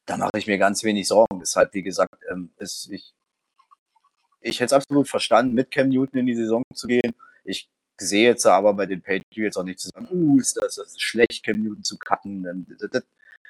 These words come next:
das sehe ich nicht. Auch da sehe ich bei den Patriots, dass die da das Zeug und die,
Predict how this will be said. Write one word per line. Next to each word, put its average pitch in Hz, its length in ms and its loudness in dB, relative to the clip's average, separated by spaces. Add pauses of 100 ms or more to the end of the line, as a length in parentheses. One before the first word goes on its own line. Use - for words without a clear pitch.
(120)
das - 180 4
sehe 165 140 8
ich - 100 -4
nicht. 90 240 -10
Auch 101 180 2 (240)
da 113 180 2
sehe 123 220 -4
ich - 120 -12
bei 110 80 -8
den 104 100 -8
Patriots, 104 400 -4
dass 92 180 -10
die 101 120 -6
da 95 160 -4
das 87 320 -8 (120)
Zeug 98 120 -2
und 95 160 -8
die, 92 240 -8